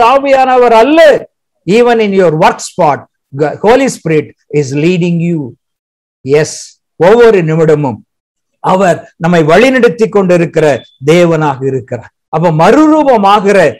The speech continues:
ஒரு அனுபவம் நம்முடைய வாழ்க்கையில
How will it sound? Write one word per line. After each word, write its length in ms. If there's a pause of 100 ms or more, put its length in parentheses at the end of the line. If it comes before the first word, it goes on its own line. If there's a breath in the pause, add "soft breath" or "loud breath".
(140)
ஒரு 200
அனுபவம் 680 (180)
நம்முடைய 400
வாழ்க்கையில 600